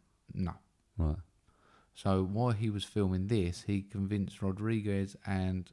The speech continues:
Speaker 1: Tarantino to help him film an audition.
Speaker 2: Oh, right.
Speaker 1: So they filmed his audition on the set of this.
Speaker 2: Oh, really?
Speaker 1: And sent it to the Coen brothers, and he got the film off of the back of that.
Speaker 2: Oh, cool.
Speaker 1: So it's sort of all linked to that No Country for Old Men.
Speaker 2: Oh, right.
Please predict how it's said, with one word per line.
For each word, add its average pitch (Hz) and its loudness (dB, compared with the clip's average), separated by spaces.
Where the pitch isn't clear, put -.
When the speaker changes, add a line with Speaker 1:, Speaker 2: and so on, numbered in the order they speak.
Speaker 1:
Tarantino 92 -2
to - -12
help 101 -2
him 95 -2
film 107 -2
an 107 -4
audition. 113 -4
Speaker 2:
Oh, 117 4
right. 123 4
Speaker 1:
So 127 -2
they 110 4
filmed 120 0
his 101 2
audition 98 -2
on 98 0
the 92 0
set - -4
of 98 -12
this. 90 -6
Speaker 2:
Oh, 107 2
really? 104 6
Speaker 1:
And 101 2
sent 98 0
it 87 -4
to - -4
the 95 0
Coen 98 0
brothers, 87 -2
and 98 -2
he 98 0
got 98 -4
the 101 -8
film 98 -2
off 92 -8
of 98 -4
the 95 -2
back 95 -4
of 104 -4
that. 95 -4
Speaker 2:
Oh, 151 2
cool. 156 4
Speaker 1:
So - 0
it's 98 -2
sort 95 -4
of 101 -4
all 101 2
linked 98 2
to 95 0
that 95 -4
No 101 -2
Country 92 -4
for 95 -4
Old 98 -2
Men. 95 0
Speaker 2:
Oh, 190 4
right. 117 4